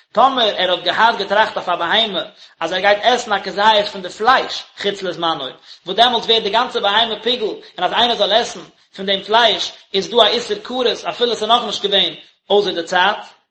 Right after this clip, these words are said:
אבער ווען ער זאל עסן פון דער רויטב אדער פון דער קיפ אדער פון איינער פון די אנדערע זאכן, וועט ער נישט באקומען קיין כרת,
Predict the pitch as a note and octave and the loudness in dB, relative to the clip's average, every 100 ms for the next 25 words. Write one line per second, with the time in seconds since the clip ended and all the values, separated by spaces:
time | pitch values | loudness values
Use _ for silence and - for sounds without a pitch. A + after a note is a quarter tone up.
0 | _ D#3+ D3 E3 E3+ E3+ E3 E3+ A#3 A#3 | _ -6 -2 0 2 2 2 2 2 2
1 | F#3+ F3+ F3+ G3+ C4 - E3 E3 E3 F3+ | -6 -2 2 4 4 2 -2 -2 -4 -6
2 | F#3 C4 - E3 D#3+ F3+ G3+ G#3+ A3+ C4+ | -4 -4 0 -2 -2 -4 -4 -2 2 2
3 | C#4+ B3+ A#3 A3 G#3 G#3 - - G#3+ A3 | 2 2 4 2 0 -12 -18 -2 -2 0
4 | A#3+ A#3 G#3 A#3 A3+ G3 G3 G#3 G#3 F#3+ | -2 -2 0 0 0 -2 -2 -2 0 0